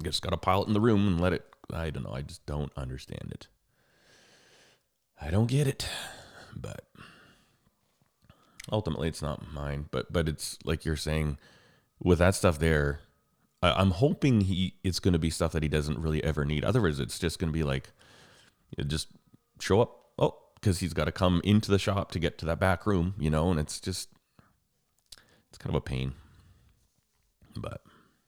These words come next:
I feel like, uh, I feel like I shouldn't be petty too,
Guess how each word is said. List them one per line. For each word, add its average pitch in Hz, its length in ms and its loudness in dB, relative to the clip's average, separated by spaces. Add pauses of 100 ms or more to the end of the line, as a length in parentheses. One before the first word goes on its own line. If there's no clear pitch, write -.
(920)
I 73 80 4
feel 78 200 2
like, 67 220 2
uh, 64 280 2 (200)
I 82 60 -6
feel 69 260 -4
like 57 180 -6
I 64 60 -8
shouldn't 64 320 -4
be - 120 -6
petty 60 300 -6
too, 69 340 -4